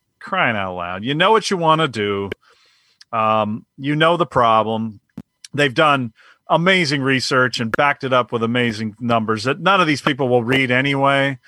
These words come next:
So stop trying to wait for them to read the data and come around, and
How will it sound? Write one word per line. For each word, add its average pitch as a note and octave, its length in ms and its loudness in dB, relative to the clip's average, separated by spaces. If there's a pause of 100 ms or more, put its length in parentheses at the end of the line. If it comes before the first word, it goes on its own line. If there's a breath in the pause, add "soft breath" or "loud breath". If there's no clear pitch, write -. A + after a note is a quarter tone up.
(220 soft breath)
So - 160 -6
stop F3+ 340 2
trying C3+ 240 2
to A#2 80 2
wait A2+ 300 0
for A#2+ 120 -6
them A2 240 -2
to G#2 220 0
read A2+ 340 -4
the A#2 80 -4
data A2+ 560 0
and G#2 180 -6
come A#2+ 200 -4
around, G#2+ 560 -4
and F#2+ 140 -10